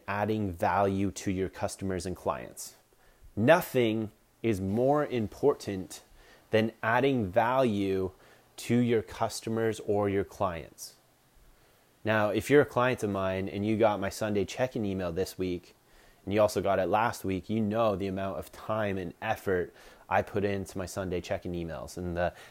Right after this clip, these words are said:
Excel sheets I'm sending you with every single sa-, Sunday, well, Saturday too. I almost said Sunday, <laughs> a mix of both. But you know, every single weekend, I'm pouring my heart and soul into that for you guys to make sure that you have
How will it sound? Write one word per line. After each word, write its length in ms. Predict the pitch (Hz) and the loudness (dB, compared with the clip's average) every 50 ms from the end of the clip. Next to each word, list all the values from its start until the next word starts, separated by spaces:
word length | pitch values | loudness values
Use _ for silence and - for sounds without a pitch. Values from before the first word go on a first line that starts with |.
| - - | -8 -8
Excel 400 | 104 98 - - - 113 104 104 | -6 -6 -4 2 4 4 4 4
sheets 320 | - - 107 104 98 - | 2 0 -2 -4 -2 -2
I'm 100 | 101 95 | -4 -6
sending 340 | - - 101 98 98 95 92 | -4 -4 -4 -4 -2 -2 -2
you 100 | 92 92 | -2 0
with 240 | 92 95 92 90 - - | 0 0 0 0 -2 -2
every 280 | 117 123 123 117 120 110 | 0 0 2 2 0 -2
single 280 | - - 117 110 101 | -2 -2 -2 -2 -2
sa-, 400 | - - - - 107 101 - - | -4 -4 -2 0 0 0 0 -4
Sunday, 600 | - - - - 143 185 165 113 95 90 87 85 - - - - - - _ | -6 -4 0 0 2 2 2 2 2 2 0 -2 -6 -10 -18 -20 -20 -16 _
well, 80 | 98 | -12
Saturday 460 | - - 117 110 107 101 90 90 85 82 | -2 4 6 6 6 6 4 2 0 -2
too. 320 | - 101 98 85 82 80 - - - | -2 -2 -2 -2 -2 -4 -8 -10 -10
I 40 | 92 | -8
almost 240 | 95 98 87 - | -6 -6 -8 -6
said 240 | - 90 82 80 78 - - - - _ | -4 -4 -4 -4 -6 -10 -16 -20 -20 _
Sunday, 720 | - - - 104 104 107 98 92 87 80 80 78 78 78 - - - 147 139 - - 135 104 - 156 | -20 -2 0 0 2 2 0 -2 -2 -2 -2 -4 -4 -6 -6 -4 0 0 0 0 0 -4 -2 -2 -4
<laughs> 560 | - - - - - - 185 190 170 143 - | -4 -4 -8 -12 -14 -14 -14 -12 -12 -10 -6
a 60 | - 90 | -4 -2
mix 240 | 90 92 90 - | -2 -2 -2 -2
of 140 | - 82 73 | -4 -6 -2
both. 380 | - 104 98 87 85 - - - - - - - - - _ | 0 2 2 2 0 -2 -6 -14 -20 -20 -20 -20 -20 -4 _
But 120 | 113 110 | 2 4
you 180 | 120 131 151 151 | 6 6 8 8
know, 180 | 147 147 135 | 10 8 8
every 280 | 123 - 110 127 131 127 | 8 6 4 2 2 0
single 260 | - 135 117 110 101 | 0 2 4 4 6
weekend, 400 | 98 123 139 127 - 107 98 95 | 6 4 2 2 2 2 2 0
I'm 140 | 90 90 - | -2 -4 -6
pouring 440 | - - - 120 120 131 139 131 120 | -8 -2 2 4 6 6 6 6 4
my 120 | 110 101 | 0 0
heart 160 | 92 104 104 | 0 0 -2
and 100 | 90 95 | -2 -2
soul 260 | - 104 107 110 110 | 2 4 6 6 6
into 200 | 104 101 104 - | 6 2 0 0
that 220 | 104 104 92 - - | 0 0 0 0 -4
for 240 | - - 107 117 120 | -2 2 4 4 4
you 140 | 113 104 | 4 2
guys 440 | 92 90 90 87 85 85 82 - - - - - - - _ - | 2 0 0 0 0 -2 -4 -8 -10 -16 -20 -20 -20 -20 _ -6
to 100 | - 107 | -2 0
make 160 | 107 104 - | 0 0 2
sure 180 | - 117 117 | 6 6 8
that 180 | 107 107 101 85 | 8 8 6 4
you 160 | 95 104 107 | 2 0 0
have 480 | 98 - - 104 107 110 104 95 92 | -2 -2 -2 0 2 2 2 0 -2